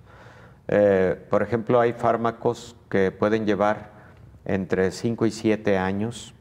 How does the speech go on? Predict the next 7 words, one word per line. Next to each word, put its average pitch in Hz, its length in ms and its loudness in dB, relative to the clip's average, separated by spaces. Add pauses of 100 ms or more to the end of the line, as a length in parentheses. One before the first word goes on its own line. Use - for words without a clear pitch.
(360)
eh, 95 380 0 (100)
desde 90 540 -2 (560)
el 101 180 0
diseño 139 460 0
y 143 60 2
luego, 113 440 2 (680)
eh, 98 380 4